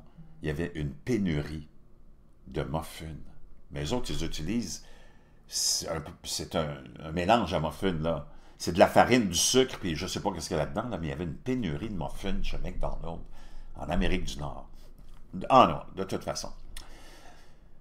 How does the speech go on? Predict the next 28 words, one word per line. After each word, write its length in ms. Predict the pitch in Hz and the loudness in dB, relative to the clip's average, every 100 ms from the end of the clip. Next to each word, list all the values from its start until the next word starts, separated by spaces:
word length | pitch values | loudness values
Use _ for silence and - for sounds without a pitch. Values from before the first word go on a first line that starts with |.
| - - - - | -20 -20 -16 12
Donc, 240 | - 190 | 12 12
si 180 | - 254 | 12 12
on 160 | 240 139 | 12 12
veut 140 | 196 | 10
te 60 | 143 | 10
donner 220 | 143 185 | 10 12
l'impression 600 | 151 - 98 - 156 160 | 10 10 8 8 6 6
qu'il 160 | 123 | 8
y 20 | 90 | 8
a 80 | |
des 380 | 78 76 - 98 | 8 2 4 4
problèmes 880 | - - 101 107 123 120 101 76 73 - - - - - - | 10 12 12 12 12 10 4 0 -4 -10 -16 -20 -18 -20 -2
qui 120 | - | 4
sont 240 | - 110 95 | 8 10 10
reliés 480 | 107 92 104 127 85 | 8 6 6 6 6
à 120 | 87 | 4
des 200 | 92 85 | 4 4
chaînes 300 | - 135 131 | 4 4 4
d'approvisionnement, 720 | 101 101 85 82 90 101 135 | 4 4 2 4 6 6 2
alors 320 | 90 87 117 | 6 10 10
que 80 | 120 | 8
le 120 | 87 - | 2 4
problème, 420 | 92 80 113 123 | 4 6 6 4
c'est 220 | - - | 2 2
peut-être 420 | 85 - 117 117 | 2 4 2 2
au 80 | 87 | -2
niveau 260 | 82 78 101 | -2 -2 -2
climatique, 1000 | - 90 82 - - 98 - - - | -2 0 0 0 -2 -2 0 0 0